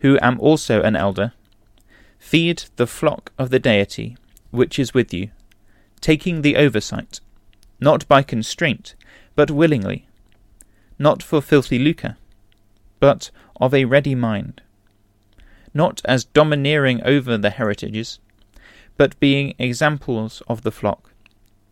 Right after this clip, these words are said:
And when the chief shepherd shall appear, ye shall receive a crown of glory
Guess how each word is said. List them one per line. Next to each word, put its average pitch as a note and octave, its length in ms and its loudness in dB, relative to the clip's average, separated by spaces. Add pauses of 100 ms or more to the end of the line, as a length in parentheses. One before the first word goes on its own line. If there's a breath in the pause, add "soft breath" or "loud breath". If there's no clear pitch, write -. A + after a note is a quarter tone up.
(840)
And B2+ 180 2
when D3+ 220 4
the B2 100 4
chief - 340 -4
shepherd - 400 -4
shall G#2 200 -2
appear, G#2 380 -6 (580 soft breath)
ye E3 240 2
shall E3 220 -2
receive C#3 520 -2
a A2+ 80 -2
crown D3+ 400 -2
of C#3 140 -6
glory G#2 420 0